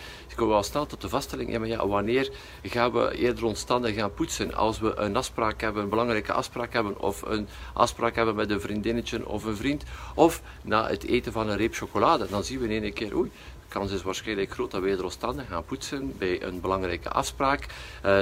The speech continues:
dan na het eten van een reep chocolade. Dus de rationele reden is toch wel misschien niet de reden of niet de enige reden die ons aanzet tot ons tanden te poetsen.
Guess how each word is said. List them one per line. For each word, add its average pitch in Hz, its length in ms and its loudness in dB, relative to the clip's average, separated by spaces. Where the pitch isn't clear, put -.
dan 101 220 6
na 104 140 4
het 101 120 0
eten 117 300 0
van 104 160 0
een 101 80 2
reep 113 140 0
chocolade. 117 600 -2
Dus - 360 0
de 113 220 2
rationele 147 480 0
reden 151 280 0
is - 260 -2
toch - 260 0
wel 156 180 2
misschien 147 400 -2
niet 156 320 0
de 143 260 6
reden 139 480 0
of - 220 -4
niet 135 140 0
de 110 160 0
enige 139 640 0
reden 131 540 0
die 95 240 0
ons 98 260 -4
aanzet 120 500 0
tot - 360 -4
ons 101 300 -6
tanden 190 340 -2
te 120 120 0
poetsen. - 360 -8